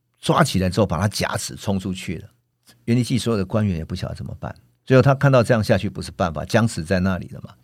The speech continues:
所以他就把元一祭放走，然后抓了他的一个副官，就这样说：“你要不能再追究了。”就这样子把事情不了了之。所以这个时候，周启元、元一祭都已经觉得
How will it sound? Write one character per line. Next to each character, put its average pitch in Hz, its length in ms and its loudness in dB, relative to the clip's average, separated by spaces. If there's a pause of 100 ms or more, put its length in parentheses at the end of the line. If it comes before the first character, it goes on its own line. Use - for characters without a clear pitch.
(280)
所 120 80 2
以 110 40 2
他 127 100 6
就 127 80 6
把 95 180 -2
元 98 140 2
一 101 60 0
祭 98 160 -4
放 95 240 -2
走， 82 140 -8
然 87 80 -4
后 92 80 -2 (120)
抓 104 140 2
了 92 100 2
他 87 120 -4
的 87 80 -6
一 - 20 -6
个 87 80 -6
副 87 240 -6
官， 82 260 -6 (560)
就 135 120 2
这 123 80 4
样 113 100 6
说 110 160 2 (100)
：“你 104 120 -4
要 107 80 -2
不 98 140 -4
能 104 120 -2
再 104 140 0
追 98 200 -2
究 92 280 -2
了。” 82 160 -16 (340)
就 117 100 0
这 110 120 2
样 92 100 2
子 80 80 -8
把 - 100 -12
事 - 140 -6
情 76 120 -6
不 80 140 -8
了 80 140 -6
了 78 180 -12
之。 - 120 -14 (1120)
所 196 100 4
以 - 0 -
这 220 100 8
个 202 80 8
时 151 80 6
候， 151 120 8 (160)
周 170 200 8
启 127 200 2
元、 98 180 4
元 107 180 2
一 117 60 4
祭 110 160 0
都 101 120 2
已 - 20 2
经 95 140 2
觉 95 100 0
得 92 120 2